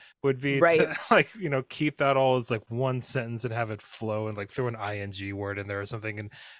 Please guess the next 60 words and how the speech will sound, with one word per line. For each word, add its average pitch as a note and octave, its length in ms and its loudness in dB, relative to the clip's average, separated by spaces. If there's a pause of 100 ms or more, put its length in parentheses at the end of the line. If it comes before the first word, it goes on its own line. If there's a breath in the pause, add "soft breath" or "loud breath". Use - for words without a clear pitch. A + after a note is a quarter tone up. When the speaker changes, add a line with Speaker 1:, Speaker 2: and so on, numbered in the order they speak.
Speaker 1:
make C3+ 160 2
it - 80 0
look D4+ 140 8
like A#3+ 100 8
Speaker 2:
Yeah. - 20 8
Speaker 1:
everything D3+ 340 6
else. G#3+ 260 6
But, C3+ 220 2
like, A#2+ 180 2
Joe C#3 120 6
Abercrombie's D3 500 6
like, A2 200 0
"Nope, D3 340 6
I B2+ 140 4
know C3+ 180 4
exactly C3 520 2
how B2+ 120 2
I'm A2+ 200 -2
thinking C#3+ 540 0
this, D3 320 0
and A#2 200 -6
this A2 160 -6
is A2+ 100 -8
how A2+ 160 2
it G#2 100 -8
sounds. B2 500 -2 (360 loud breath)
This A#2+ 160 -2
is A#2 100 -4
how A#2+ 120 2
this G2 160 -4
character C#3+ 440 2
thinks." B2+ 500 -2 (120)
And A2 280 -4 (280)
he - 100 -4
takes D3 200 2
it D3 40 -4
that C#3 140 4
much A2 160 -2
further, A#2 640 2 (280 soft breath)
which A#2 160 -6
makes B2+ 260 0
it C3 60 -2
more A2+ 180 0
unique, G2 480 -4
which - 180 -10
makes B2+ 260 -2
it D3 100 -6
flow G2 260 -4
better, F#2+ 400 -4 (220 soft breath)
which A#2 160 -6
makes C3+ 200 0
it E3 80 -6
feel C3 200 2
like A2+ 220 0
it's - 140 -2
coming G#2+ 260 -4
from G2+ 140 -8
this G2 140 -8
character's G2 440 -6
head, G2 320 -6